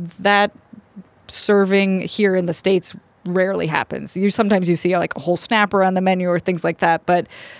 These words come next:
you're not used to seeing, like, a whole piece of fish. We're, we're, we don't, we kind of can separate, uh, what's, how I'm,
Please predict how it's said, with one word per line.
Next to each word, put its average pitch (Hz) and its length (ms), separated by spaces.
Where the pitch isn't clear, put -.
you're 202 140
not 202 180
used 180 240
to 175 80
seeing, 175 280
like, 165 180
a 151 40
whole 165 200
piece - 260
of - 100
fish. - 340
We're, 175 180
we're, 180 280
we 180 160
don't, 185 240
we 175 180
kind 180 280
of 160 100
can 165 140
separate, 175 680
uh, 160 300
what's, - 360
how 190 200
I'm, 165 160